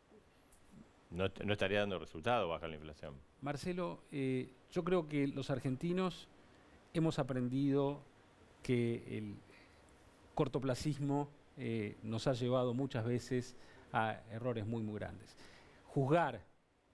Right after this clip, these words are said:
Speaker 2: el éxito o fracaso de este programa, eh, a tan pocos meses de haber sido iniciado, eh, hay que dejarlo trabajar, hay que dejar que lo que está haciendo el Banco Central en términos de reanclar las expectativas de inflación,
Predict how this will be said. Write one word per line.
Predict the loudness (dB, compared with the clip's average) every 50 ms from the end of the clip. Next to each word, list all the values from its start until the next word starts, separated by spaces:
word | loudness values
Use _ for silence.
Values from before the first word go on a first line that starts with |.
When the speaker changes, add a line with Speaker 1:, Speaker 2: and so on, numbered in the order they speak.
| _ _ -10
Speaker 2:
el | -6 0 0
éxito | 0 0 0 -4 -6 -6 -6 -4 -2 -2 -2
o |
fracaso | -2 0 0 0 2 2 2 2 0 -4 -6 -8
de | -8
este | -6 -6 -6
programa, | -6 -2 0 0 2 2 0 -2 -6 -10 -14 -18 -20 -20 -20 -20 -20 -12 -6
eh, | -2 -2 0 0 -2 -4 -6 -8 -6
a | -6 -2 0 2
tan | 2 2 2
pocos | -2 -4 -4 -2 -2
meses | 0 0 -2 0 -2 -2
de | 0 0
haber | 0 0 -2
sido | -2 -4 -4 -2 -2
iniciado, | -2 -2 -2 0 0 0 0 -2 -4 -10 -18 -20 -20 -20 -20 -20 -20 -20 -20 -20 -14 -6
eh, | -2 0 0 0 0 -2 -2 -6 -10 -14 -20 -8 -2
hay | 0 0 2
que | 2 2 0
dejarlo | 0 0 0 -2 -2 -2 -2
trabajar, | -2 -2 0 2 0 0 0 -2 -6 -12 -14 -8
hay | -6 -6 -4
que | 0 0 0
dejar | 0 0 2 2 0 0 0 -4 -10 -18 -20 -20 _ _ _ -4
que | 0 0 2 0 0 -4 -8 -8 -6
lo | -4 -4 -2 -2
que | 0
está | 2 2 2
haciendo | 2 2 0 0 2
el | 2
Banco | 0 0 -2 -4
Central | -4 -2 0 2 2 2 2 -2
en | -6 -6 -4
términos | -2 -2 -2 0 0 0
de | 0
reanclar | 0 2 2 2 2 2 0 2 4 4 4 4
las | 4 0 -2 -4
expectativas | -6 -8 -8 -6 -6 -6 -4 -2 -2 0 0 0
de | 0
inflación, | -2 -4 -6 -6 -6 -2 2 4 6 6 6 4 2 0 -4